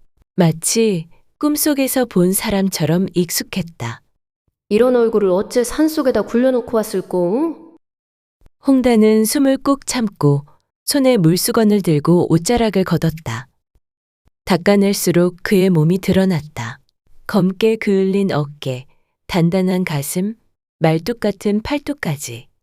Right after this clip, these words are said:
Speaker 1: 심장이 쿵 하고 뛰었다. 입술이 바짝 마르고 목젖이 꿀꺽 넘어갔다.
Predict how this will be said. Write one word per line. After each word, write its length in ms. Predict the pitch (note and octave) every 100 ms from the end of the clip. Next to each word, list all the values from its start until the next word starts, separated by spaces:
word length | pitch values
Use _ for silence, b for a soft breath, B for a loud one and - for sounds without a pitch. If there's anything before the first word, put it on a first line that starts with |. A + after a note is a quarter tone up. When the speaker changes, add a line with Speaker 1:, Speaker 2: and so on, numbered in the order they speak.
| _ _ _
Speaker 1:
심장이 560 | - C#4 B3+ C4+ B3 B3
쿵 480 | - B3 A3 A3 G#3+ -
하고 360 | - A3 F3
뛰었다. 640 | E3+ A3+ A3 - - A#2 - - - - - - _ _ - - - - -
입술이 480 | F#3 E3 - G#3+ A3
바짝 460 | A3 F3 D#3+ G#3 G3+
마르고 600 | D#3 C#3+ C#3 F#3+ G#3 F3 - _ _ -
목젖이 800 | E3 E3 F#3+ E3+ E3+ F3 F#3 -
꿀꺽 440 | C#4 C#4+ C4+ A#3+
넘어갔다. 800 | D3+ D3+ F#3 F3+ D3 - A2 A2+